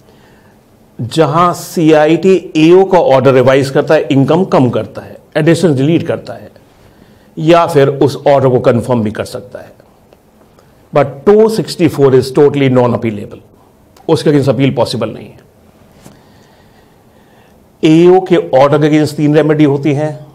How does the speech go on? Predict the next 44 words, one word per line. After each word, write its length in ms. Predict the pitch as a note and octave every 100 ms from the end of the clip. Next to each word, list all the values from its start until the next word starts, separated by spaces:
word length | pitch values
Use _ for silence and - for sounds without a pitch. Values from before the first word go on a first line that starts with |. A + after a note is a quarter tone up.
| _ _ _ _ -
अगर 240 | C#3 D3
mistake 680 | C#3+ C3+ D3 C#3+ - F#3 F#3
apparent 380 | - C3+ D#3+ D#3+
from 160 | D#3+
record 340 | D3+ D3 C#3+ C#3
है 140 | C#3 C#3 - - -
तो 100 | C#3+
वन 260 | B2+ D3 D3+
फिफ्टी 300 | E3 D#3+ D#3
फ़ोर 160 | D#3
में 120 | C#3+ C#3+
ठीक 160 | C#3
करा 140 | D3 C3+
लीजिए, 500 | B2+ A#2+ B2+ B2+ - - _ _
rectification 640 | C3 C3 D3 F3 F3 D#3+ C#3+
of 40 |
mistake 280 | C3 C#3+ C3+
apparent 260 | A#2+ B2
from 140 | A2+ A2
record, 300 | G2+ - - - _ _ _ _ _ _ _
जिसने 400 | B2+ C3+ F3 F#3
गलती 340 | C#3 C3+ C#3 A#2
की 100 | B2+
है 60 |
वो 120 | B2 A#2+
ठीक 260 | - D#3
करेगा 360 | C#3+ B2+ A#2 A#2 A2+ - - _ -
by 80 | C#3 C#3+
passing 340 | C#3 D3 E3+ C#3
a 40 |
rectification 540 | A#2+ A#2 A#2 A2+ A#2 B2+
order। 220 | A#2 - - _ _ _ _ _ _ _ _ _ _ _ _ -
अगर 200 | C#3 C#3
mistake 420 | C#3 C#3 F3 D#3
अपरेंट 280 | C3 D#3 D3+
नहीं 180 | D3 D3+
है 100 | D#3
तो 100 | B2+
appeal 240 | C3 C#3
में 100 | D3
चले 200 | D3 C#3+
जाइए, 240 | C#3+ C#3 C3+
सीआईटी 360 | C#3+ C3+ C3
अपील्स, 500 | C3+ C#3 D3 - -